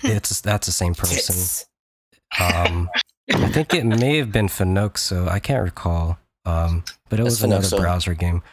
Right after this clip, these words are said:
Speaker 1: Oh, no, it was, um, Breeder, something Breeder. Breeder Farm or something like that. It, it's a game where you breed different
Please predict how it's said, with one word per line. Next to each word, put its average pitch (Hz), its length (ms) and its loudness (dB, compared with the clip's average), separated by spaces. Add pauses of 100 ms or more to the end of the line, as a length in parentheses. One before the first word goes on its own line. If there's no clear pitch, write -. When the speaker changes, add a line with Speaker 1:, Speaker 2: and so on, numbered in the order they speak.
(100)
Speaker 1:
Oh, 139 240 4
no, 131 300 2
it 127 180 2
was, 120 320 2
um, 104 440 2 (680)
Breeder, 135 840 2
something 123 340 0
Breeder. 90 460 0 (300)
Breeder 107 240 0
Farm 123 460 0 (380)
or 101 120 0
something 113 300 -2
like 117 220 0
that. 117 280 0 (920)
It, 107 180 -2
it's 104 240 -2
a 104 60 0
game 135 480 2
where 110 100 2
you 104 300 0 (400)
breed 107 500 0 (180)
different 101 460 0